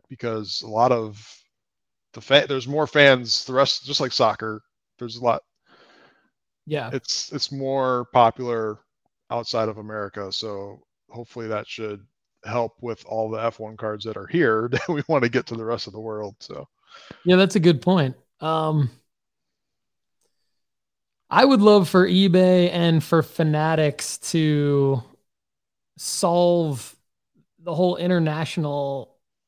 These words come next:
Speaker 2: problem of, you know, I mean, it, it's, <laughs> it goes beyond that, right? It's like, it's actually literally is dependent upon, like, customs and, and federal governments, like, eh, you know, governments across the world. So it's not like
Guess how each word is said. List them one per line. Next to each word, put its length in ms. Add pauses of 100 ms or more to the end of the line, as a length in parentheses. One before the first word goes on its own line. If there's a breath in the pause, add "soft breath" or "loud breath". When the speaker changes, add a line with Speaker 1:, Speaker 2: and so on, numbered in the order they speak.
(300)
Speaker 2:
problem 680
of, 680
you 120
know, 180
I 80
mean, 180
it, 220
it's, 320
<laughs> 80
it 120
goes 200
beyond 360
that, 180
right? 180
It's 120
like, 180
it's 240
actually 640 (300 loud breath)
literally 480
is 140 (560)
dependent 380
upon, 260
like, 180 (120)
customs 640
and, 320
and 340
federal 400
governments, 680
like, 240
eh, 180
you 140
know, 160
governments 480
across 260
the 80
world. 240
So 80
it's 140
not 160
like 260